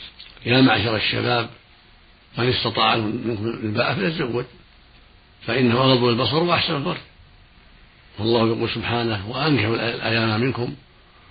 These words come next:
والصالحين من عبادكم وإمائكم إن يكونوا فقراء يغنيهم الله من فضله".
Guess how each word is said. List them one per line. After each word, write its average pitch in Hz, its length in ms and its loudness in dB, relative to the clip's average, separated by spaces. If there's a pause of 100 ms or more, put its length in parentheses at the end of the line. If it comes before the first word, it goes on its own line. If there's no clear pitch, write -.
(200)
والصالحين 117 580 0
من 107 80 -2
عبادكم 113 500 0
وإمائكم 113 600 -4
إن 196 60 0
يكونوا 180 420 2
فقراء 131 360 -2 (720)
يغنيهم 135 360 4
الله 156 260 2
من 180 60 2
فضله". 175 280 -6